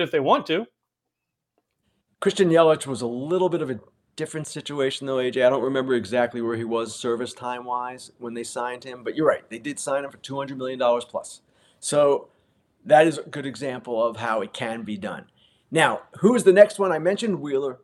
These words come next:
Speaker 2: I believe he is the next one. The one that, to me, is most interesting when you ask me, and off the top of my head,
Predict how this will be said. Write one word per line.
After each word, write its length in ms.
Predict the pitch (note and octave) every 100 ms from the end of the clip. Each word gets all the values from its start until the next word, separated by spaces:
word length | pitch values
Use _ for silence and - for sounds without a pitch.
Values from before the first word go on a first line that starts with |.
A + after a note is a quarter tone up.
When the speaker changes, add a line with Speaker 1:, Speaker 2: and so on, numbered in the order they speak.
| _
Speaker 2:
I 100 | -
believe 320 | C3+ D3 D3 B2+
he 140 | C3
is 140 | B2+
the 100 | A2
next 280 | C3 B2 -
one. 280 | B2+ A#2+ A#2 _ _ _ _ _ _ _ _ _ _
The 180 | E3
one 300 | D#3 G#3 C4+ B3
that, 280 | G3+ - _ _ -
to 100 | D#3
me, 420 | D#3 G3 G3 F#3
is 160 | C#3+ A#2+
most 260 | D3+ D3
interesting 480 | D3 D#3+ D#3 - D3+
when 100 | C3+
you 80 | A#2+
ask 260 | C#3 C#3+
me, 60 | C#3+
and 240 | C3 - -
off 160 | C#3 C#3+
the 80 |
top 260 | B2 C3+ C3+
of 60 | B2+
my 120 | A2+
head, 340 | A#2+ C3+ C#3